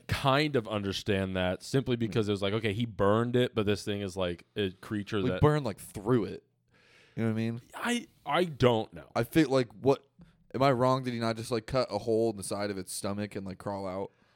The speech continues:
Speaker 1: I don't understand.
Speaker 2: 'Cause he didn't, yeah, 'cause he didn't come out of his mouth. He came out of the sand.
Speaker 1: Yeah, out of the sand,
Speaker 2: So,
Speaker 1: like,
Speaker 2: like,
Speaker 1: out of a random
Speaker 2: maybe it was, yeah, maybe
Speaker 1: part
Speaker 2: it
Speaker 1: in the sand.
Speaker 2: I
Speaker 1: Maybe
Speaker 2: guess I'll just, we'll have to say that the Sarlacc is, like,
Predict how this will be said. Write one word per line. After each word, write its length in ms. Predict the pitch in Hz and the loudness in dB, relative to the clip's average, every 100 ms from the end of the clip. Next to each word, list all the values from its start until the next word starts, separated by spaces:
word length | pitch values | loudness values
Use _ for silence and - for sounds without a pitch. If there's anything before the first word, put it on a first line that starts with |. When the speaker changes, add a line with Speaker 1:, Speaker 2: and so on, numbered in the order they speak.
| _ _ _ _ _ _ _ _ _ _ _ _ - | _ _ _ _ _ _ _ _ _ _ _ _ 0
Speaker 1:
I 100 | 151 | 6
don't 220 | 202 170 | 8 8
understand. 480 | 127 123 101 - 95 | 6 2 2 -2 -2
Speaker 2:
'Cause 100 | 135 | -2
he 60 | 147 | 2
didn't, 240 | 170 139 | 0 2
yeah, 160 | 147 113 | 0 0
'cause 160 | 127 | -4
he 60 | 135 | -4
didn't 140 | 175 | -2
come 120 | 156 | -2
out 60 | 139 | -2
of 40 | 101 | -4
his 120 | 95 | -6
mouth. 360 | 123 95 95 - | -4 -4 -8 -14
He 100 | 110 | -12
came 180 | 104 123 | -6 -6
out 80 | 104 | -6
of 60 | |
the 80 | 101 | -6
sand. 180 | 98 151 | 2 6
Speaker 1:
Yeah, 240 | 123 101 82 | 6 6 4
out 180 | 135 135 | 4 4
of 80 | 113 | 2
the 80 | |
sand, 320 | 107 - 117 98 | 0 4 4 6
Speaker 2:
So, 80 | |
Speaker 1:
like, 100 | 151 | 6
Speaker 2:
like, 100 | 131 | 6
Speaker 1:
out 100 | 120 | 4
of 80 | 110 | 4
a 100 | 101 | 2
random 260 | 98 101 180 | 4 6 6
Speaker 2:
maybe 120 | 165 | 6
it 20 | |
was, 120 | 120 104 | 4 0
yeah, 200 | 107 101 | -2 -2
maybe 160 | 95 110 | -2 2
Speaker 1:
part 260 | 113 101 | 2 2
Speaker 2:
it 40 | 98 | -2
Speaker 1:
in 60 | 95 | -10
the 80 | |
sand. 580 | 87 - 90 80 80 82 - _ _ _ | -10 -8 -8 -8 -12 -16 -20 _ _ _
Speaker 2:
I 40 | 117 | 0
Speaker 1:
Maybe 100 | 113 | 2
Speaker 2:
guess 220 | 113 107 | 0 -2
I'll 240 | - 101 95 | -2 -2 -2
just, 420 | 98 92 - - _ | -6 -8 -8 -14 _
we'll 220 | - 98 98 | -6 -2 -2
have 140 | 92 | -4
to 100 | 95 | -6
say 160 | - 90 | -6 -6
that 120 | 87 | -8
the 60 | |
Sarlacc 420 | 87 85 80 82 95 | -12 -10 -10 -12 -14
is, 100 | |
like, 120 | 85 | -14